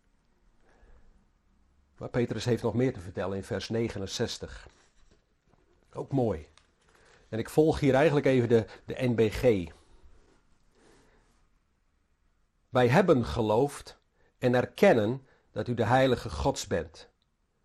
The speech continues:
De N B G geeft het wat meer compacter.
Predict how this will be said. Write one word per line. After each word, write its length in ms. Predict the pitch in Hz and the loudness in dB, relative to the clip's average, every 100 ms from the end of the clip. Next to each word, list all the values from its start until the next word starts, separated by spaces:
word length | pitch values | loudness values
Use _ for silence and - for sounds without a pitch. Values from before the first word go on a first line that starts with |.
| _ _ _ _ _ | _ _ _ _ _
De 160 | - 143 | -10 -4
N 40 | |
B 60 | 139 | -2
G 100 | - | 2
geeft 420 | 160 151 156 143 | 4 6 4 4
het 120 | 135 | 0
wat 180 | 135 - | 0 2
meer 280 | 139 135 131 | 2 2 2
compacter. 580 | 135 113 143 - - | 0 2 0 0 -10